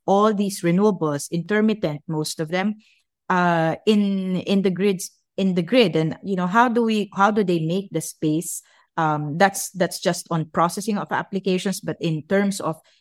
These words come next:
ensuring system stability, that's also quite challenging. How do you, how do they, how do they make sure the grid remains stable with, with, um, with all these, uh, renewables coming in? So I think that's, that's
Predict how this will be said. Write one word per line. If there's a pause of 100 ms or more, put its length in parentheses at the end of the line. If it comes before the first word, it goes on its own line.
ensuring
system
stability, (260)
that's
also
quite
challenging.
How
do
you, (220)
how
do
they, (280)
how
do
they
make
sure
the
grid
remains
stable
with, (420)
with,
um,
with
all
these,
uh,
renewables
coming
in? (180)
So
I
think
that's,
that's